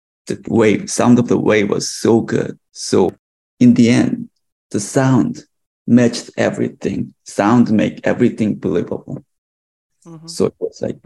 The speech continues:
Speaker 1: great, great. Remember, it, it's all about collaboration.
Speaker 2: Yeah. Yeah, always. And it's so fascinating in this film, though, to think how separate your departments were, because the sound plays such an integral role. It's so
Speaker 1: Mm-hmm.
Speaker 2: beautiful in this film.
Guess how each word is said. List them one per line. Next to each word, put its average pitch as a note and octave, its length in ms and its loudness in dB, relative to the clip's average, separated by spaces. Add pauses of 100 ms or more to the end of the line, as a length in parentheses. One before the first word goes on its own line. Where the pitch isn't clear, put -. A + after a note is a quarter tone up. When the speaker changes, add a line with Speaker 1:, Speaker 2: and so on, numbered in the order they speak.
Speaker 1:
great, F2+ 380 -4
great. - 220 -4
Remember, D3 300 2 (220)
it, - 140 -6 (140)
it's - 180 -2
all B2+ 80 4
about A#2 280 0
collaboration. - 640 -4 (360)
Speaker 2:
Yeah. D#3 240 -20 (600)
Yeah, F3 280 0
always. D#3+ 680 -4 (160)
And A#3+ 180 2
it's A#3+ 200 0
so C4 180 0
fascinating A#3+ 680 -2
in F3+ 140 -2
this C4+ 260 -4
film, F#3+ 380 -2
though, E3 320 -4
to F3 180 -8
think F#3 540 -8
how F#3 240 -4
separate G3+ 480 -4
your E3+ 160 -8
departments A#3+ 720 -6
were, D#3 240 -4
because D#3+ 840 -8
the F3+ 140 -4
sound A3 500 -2
plays F#3 300 -6
such F#3 240 -6
an E3+ 80 -6
integral F3 560 -8
role. D#3+ 580 -10 (400)
It's A2 340 4
so - 140 2
Speaker 1:
Mm-hmm. G#2 100 4
Speaker 2:
beautiful D#3 560 -2
in C#3+ 140 -8
this C3+ 200 -10
film. E3+ 500 -12